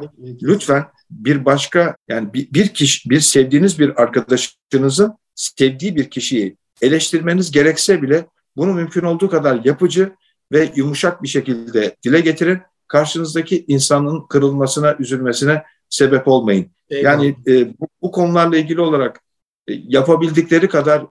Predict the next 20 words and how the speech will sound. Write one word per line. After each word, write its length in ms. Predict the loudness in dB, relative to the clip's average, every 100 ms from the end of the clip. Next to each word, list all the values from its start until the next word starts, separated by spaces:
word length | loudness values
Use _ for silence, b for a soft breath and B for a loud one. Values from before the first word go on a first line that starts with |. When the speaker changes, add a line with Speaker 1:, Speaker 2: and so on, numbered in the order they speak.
| -6
Speaker 2:
e, 200 | -6 -4
bu 120 | -4
duyguları 480 | -2 -2 2 2 0
bize 220 | 0 0
Speaker 1:
Süper. 480 | -2 -6 _ _ -6
Speaker 2:
aşılamaya 480 | -4 0 2 2 0
gayret 420 | 4 4 4 2
sarf 220 | -2 -2
ettiklerini 400 | -8 -6 -8 -6
söyleyebilirim. 460 | -2 2 2 0 -2
Speaker 1:
Allah 200 | -4 -6
kanı 260 | -4 -4
kanı 180 | -2 -2
rahmet 340 | 0 0 0 0
eylesin. 420 | -2 -2 -2 0
Ben 200 | 2 2
de 60 |
acizane 480 | 2 -2 -2 0 2
hocam 340 | 2 0 -4 -4
gıybeti 420 | -2 0 0 -2